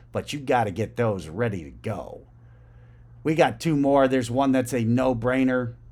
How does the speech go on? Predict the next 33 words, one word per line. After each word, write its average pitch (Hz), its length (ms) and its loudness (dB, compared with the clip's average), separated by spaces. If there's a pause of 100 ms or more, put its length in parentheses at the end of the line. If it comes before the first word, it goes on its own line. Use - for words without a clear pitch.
It's 120 200 -4
inside 139 400 2
the 120 80 0
heart 135 200 4
of 120 60 0
the 113 60 0
college 123 340 2
football 123 400 0
triangle. 123 720 0 (720)
That 139 220 2
is 139 180 2
in 127 140 2
South 117 460 -2
Bend. 98 500 -4 (400)
Ohio 156 480 2
State 123 560 -2 (100)
at 120 180 -2
Notre 120 360 2
Dame. 85 420 -6 (760)
I 165 280 4
think 160 300 -2
the 143 80 -2
Buckeyes 117 520 0
got 113 160 0
a 107 60 0
message 110 480 -2
to 107 100 -10
deliver 107 420 0
to 101 80 -2
Notre 98 280 -6
Dame 95 260 -6
this 90 220 -10
time. 76 360 -12